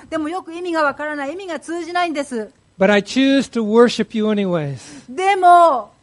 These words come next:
Speaker 1: そうであっても私はあなたを礼拝する、賛美することを決めてやります。
Speaker 2: Because you are a good, good father.
Speaker 1: っていうのは、神様、あなたは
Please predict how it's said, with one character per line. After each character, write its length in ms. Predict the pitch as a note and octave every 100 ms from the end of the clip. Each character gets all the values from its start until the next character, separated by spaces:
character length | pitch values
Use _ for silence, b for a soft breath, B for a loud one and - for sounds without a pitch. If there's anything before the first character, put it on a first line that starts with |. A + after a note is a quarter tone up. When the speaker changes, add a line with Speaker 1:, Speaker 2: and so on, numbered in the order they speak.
| -
Speaker 1:
そ 260 | - G#4
う 40 | F4
で 100 | D#4+
あ 60 |
っ 80 | D4
て 100 | C#4+
も 100 | C#4
私 320 | C4 C#4+ C#4+
は 100 | C#4+
あ 60 | C#4
な 120 | D4
た 140 | C#4+
を 80 | C4
礼 160 | B3+ C4
拝 220 | C4+ C4+
す 140 | -
る、 200 | C4+ C4+ C4 b
賛 240 | - E4 D4
美 60 | B3
す 100 | C4+
る 80 |
こ 100 | C4+ C4
と 160 | C4
を 60 | A#3+
決 200 | - D4
め 140 | D#4+
て 340 | D#4 D#4 C#4+ - A#3
や 140 | B3+
り 100 | C4
ま 180 | C#4 C#4
す。 160 | -
Speaker 2:
Because 300 | F3+ - G3
you 80 | G3+
are 180 | G#3+ F#3+
a 40 | E3+
good, 460 | D3+ G3+ G3+ E3
good 180 | F#3+ F3+ -
father. 360 | E3 D3+ C#3 A#2+
Speaker 1:
っ 20 | _
て 100 | -
い 100 | E4
う 40 | E4
の 100 | D4
は、 140 | C#4+
神 220 | D#4 F#4
様、 180 | F4 D4+
あ 60 | D4+
な 100 | E4
た 100 | D4+
は 200 | C#4+